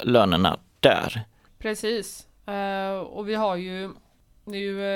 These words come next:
Speaker 2: eh, tappade jag hans namn. Axel Josefsson.
Speaker 1: Ja, ja, precis. Moderaternas gruppledare i Göteborg.
Speaker 2: Precis, som tycker att det här är ett, eh, populistiskt, eh,
Speaker 1: Mm.
Speaker 2: förslag. Men vi är
Speaker 1: Nej.
Speaker 2: ju också ett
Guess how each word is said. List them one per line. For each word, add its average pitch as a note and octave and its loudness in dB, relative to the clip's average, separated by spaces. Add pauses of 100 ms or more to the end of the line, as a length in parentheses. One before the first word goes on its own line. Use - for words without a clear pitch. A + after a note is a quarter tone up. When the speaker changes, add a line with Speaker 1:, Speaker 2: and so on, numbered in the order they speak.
Speaker 2:
eh, G3 -8
tappade F#3+ -10
jag F3 -6
hans F3+ -10
namn. G3 -8 (340)
Axel C#4 -2
Josefsson. B3 0
Speaker 1:
Ja, D#3 6
ja, D3+ 8 (260)
precis. C3+ 4
Moderaternas B2 6
gruppledare F#2+ 2
i G#2+ 2
Göteborg. G2+ 2
Speaker 2:
Precis, A3+ -6
som G#3+ -6
tycker G#3+ -4
att G#3 -2
det G#3 -2
här F3+ 0
är F3 -2
ett, F3 -10
eh, F3+ -2
populistiskt, G3+ -8
eh, C4 0 (320)
Speaker 1:
Mm. A2 4
Speaker 2:
förslag. - -8 (200)
Men A#3+ -6
vi G#3+ -2
är - 0
Speaker 1:
Nej. G3+ 0
Speaker 2:
ju F3+ -2
också A#3+ -4
ett - -14